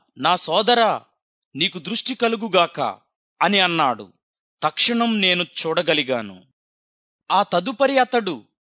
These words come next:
మన పూర్వీకులు పూజించిన దేవుడు తాను చేయదలచిన విషయం తెలుపటానికి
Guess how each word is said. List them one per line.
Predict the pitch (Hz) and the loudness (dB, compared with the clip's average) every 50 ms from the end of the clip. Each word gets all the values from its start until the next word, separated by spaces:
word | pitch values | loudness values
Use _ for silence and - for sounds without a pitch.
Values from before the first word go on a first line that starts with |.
| _ _ - | _ _ -4
మన | 123 175 208 220 | -2 0 0 0
పూర్వీకులు | 214 - - 180 202 240 285 277 277 269 - 277 269 269 | -2 -4 -8 -8 -6 -4 -4 -4 -4 -4 -4 -6 -8 -8
పూజించిన | 269 - - 208 214 240 190 214 254 262 254 - 262 269 254 262 233 147 | -8 -8 -10 -10 -8 -6 -4 -4 -2 0 0 0 0 2 2 2 2 0
దేవుడు | 123 113 117 127 147 156 160 180 226 226 262 285 269 - _ _ _ _ _ _ _ _ _ _ - | -2 -6 -4 -2 -2 -2 -2 -2 -4 -4 -6 -6 -8 -12 _ _ _ _ _ _ _ _ _ _ 2
తాను | 190 208 240 254 247 240 - - | 2 2 2 2 0 0 0 2
చేయదలచిన | 180 - 254 240 240 262 269 269 254 - - 262 262 254 269 262 - - 143 | 4 4 4 4 4 2 2 2 0 0 0 0 2 2 0 0 -2 -6 -10
విషయం | 143 196 - - 269 277 277 277 269 262 - _ | -4 -2 0 0 2 2 2 2 0 -2 -4 _
తెలుపటానికి | - 175 196 226 - 277 254 - 254 254 262 269 277 - - 262 220 135 113 | -6 -6 -6 -4 -6 -6 -2 0 2 2 2 2 0 -2 -4 -4 -4 -4 -6